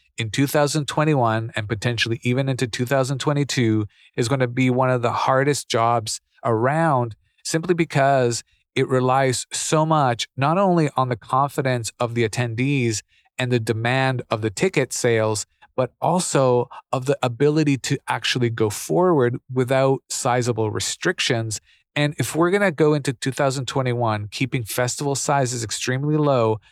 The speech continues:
they're not gonna be financially viable. We've already covered this in previous episodes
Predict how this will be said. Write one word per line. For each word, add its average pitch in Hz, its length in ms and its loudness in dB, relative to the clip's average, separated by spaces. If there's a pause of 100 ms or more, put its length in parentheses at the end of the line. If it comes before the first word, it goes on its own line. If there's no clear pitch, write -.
they're 143 140 2
not 151 220 2
gonna 160 140 2
be 120 120 2
financially 123 560 -2
viable. 117 520 2
We've 127 220 0
already 131 240 4
covered 127 400 -2
this 120 220 -2
in 107 100 -6
previous 120 540 -2
episodes 117 640 0